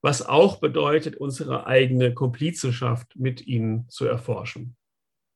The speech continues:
Generationen von schwarzen feministischen und insbesondere schwarzen feministischen TheoretikerInnen haben zentrale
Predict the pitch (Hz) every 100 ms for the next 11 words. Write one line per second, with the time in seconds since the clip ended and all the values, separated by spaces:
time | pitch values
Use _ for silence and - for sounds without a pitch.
0 | _ _ _ _ _ - - - - -
1 | - _ _ - 160 202 170 165 - 175
2 | 214 185 160 190 170 147 131 - 135 185
3 | 190 175 175 175 - 131 147 147 165 -
4 | 160 156 156 135 123 160 - 156 143 147
5 | 147 135 123 - 151 156 143 139 131 135
6 | 131 135 123 123 127 127 147 170 156 175
7 | 120 123 131 151 - - - _ _ -
8 | 147 185 190 180 - 156 131 - 143 180
9 | 202 175 156 135